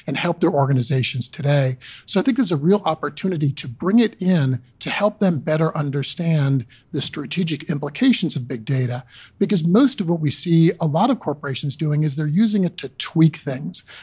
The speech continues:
How do I send out, you know, one of the major retailers in Michigan where I live is a, is a, uh, a grocery chain called Meijer. And what Meijer does is they keep track of customers' purchases and they push coupons out to them to pull them in the store. It generates a little bit of traffic,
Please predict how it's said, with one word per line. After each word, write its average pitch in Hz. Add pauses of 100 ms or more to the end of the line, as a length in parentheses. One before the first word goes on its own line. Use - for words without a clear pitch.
How 220
do 285
I 220
send 190
out, 185
you 147
know, 143 (280)
one 202
of 185
the 165
major 160
retailers 143
in 127
Michigan 127
where 127
I 131
live 123
is 123
a, 127
is 135
a, 135
uh, 123 (220)
a 151
grocery 143
chain 135
called 123
Meijer. 127 (340)
And 170
what 214
Meijer 196
does 143
is 147 (180)
they 175
keep -
track 202
of 160
customers' 160
purchases 165
and 180
they 170
push -
coupons 160
out 139
to 147
them 147
to 156
pull 156
them 147
in 143
the 147
store. 180 (180)
It 220
generates 269
a 202
little 190
bit 170
of 160
traffic, 185